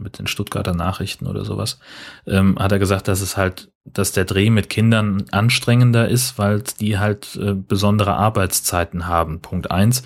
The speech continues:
die dürfen nicht so lange vor der Kamera stehen. Aber er sagte, ähm, was, also, und was, glaub ich, der wesentliche Punkt für ihn war, ähm, dass es eben auch für die Kinder anstrengender ist, weil es eben nicht immer gleich beim ersten Mal klappt und dass, äh,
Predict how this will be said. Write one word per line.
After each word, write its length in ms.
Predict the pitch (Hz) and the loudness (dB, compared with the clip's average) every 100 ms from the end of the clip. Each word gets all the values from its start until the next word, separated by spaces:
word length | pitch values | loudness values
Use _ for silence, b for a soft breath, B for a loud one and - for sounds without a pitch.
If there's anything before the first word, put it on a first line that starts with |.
| B B - | B B -8
die 80 | 98 | 0
dürfen 240 | 98 107 | 2 2
nicht 140 | 98 | 0
so 100 | - | 0
lange 180 | 98 95 | 0 0
vor 160 | 92 95 | 0 -4
der 80 | 90 | -2
Kamera 380 | 101 98 82 | 0 2 0
stehen. 300 | - - 90 | -4 -6 -8
Aber 180 | 85 85 | -6 -4
er 100 | 85 | -4
sagte, 380 | 95 95 - 98 B B B B | -2 -2 0 -2 B B B B
ähm, 380 | - 95 95 92 - | 0 2 4 2 0
was, 440 | 95 - - - _ _ _ _ | 0 0 -4 -8 _ _ _ _
also, 240 | 95 95 | -4 -4
und 360 | 87 92 95 95 - - - | -4 -6 -8 -12 -16 -10 -2
was, 180 | 95 | -2
glaub 220 | - 101 101 | 2 2 2
ich, 100 | - | 0
der 180 | 95 | -2
wesentliche 460 | 95 107 120 107 98 | 2 2 2 2 -2
Punkt 320 | - 117 127 | -2 0 0
für 140 | - - | 0 -2
ihn 320 | 101 127 123 | 2 4 4
war, 360 | 104 113 127 127 B B B B | 4 4 2 -2 B B B B
ähm, 420 | 104 101 101 98 95 | 2 2 4 0 0
dass 180 | 101 | -2
es 220 | 98 92 - | 0 -2 -2
eben 260 | 104 101 | -2 -2
auch 200 | - 98 | -2 -4
für 140 | - 98 | -2 -4
die 120 | 95 | -2
Kinder 400 | - 143 131 87 | 0 2 2 2
anstrengender 760 | 87 90 - - 90 87 87 - | 0 -2 -4 -4 -4 -4 -4 -4
ist, 280 | 87 - | -6 -4
weil 360 | 92 90 92 - - - | 0 0 0 -4 -10 -10
es 240 | 107 104 - | -4 -4 -2
eben 280 | 104 104 107 | -2 0 0
nicht 240 | 123 - | 0 0
immer 240 | 113 110 | 2 2
gleich 340 | 104 101 104 - | 2 2 0 0
beim 180 | 104 98 | -2 0
ersten 380 | 101 104 - | 0 0 -2
Mal 240 | 101 98 95 | -2 0 -2
klappt 420 | - 117 - - | 0 -2 -2 -8
und 140 | 92 | -6
dass, 320 | 92 87 - - | -4 -4 -6 -10
äh, 200 | - | -12